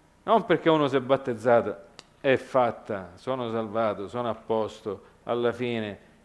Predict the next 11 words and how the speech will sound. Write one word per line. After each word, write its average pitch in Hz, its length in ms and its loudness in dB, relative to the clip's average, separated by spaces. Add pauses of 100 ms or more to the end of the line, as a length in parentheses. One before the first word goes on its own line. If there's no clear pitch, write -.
(280)
facciamo 131 420 -2
quello 123 220 0
che 117 100 0
vogliamo, 110 500 -4
alla 113 140 -4
fine 117 220 -6
arriveremo 110 600 -2
tutti. 104 400 -14 (220)
Non 190 180 -10
è 160 160 -8
così. 92 360 -12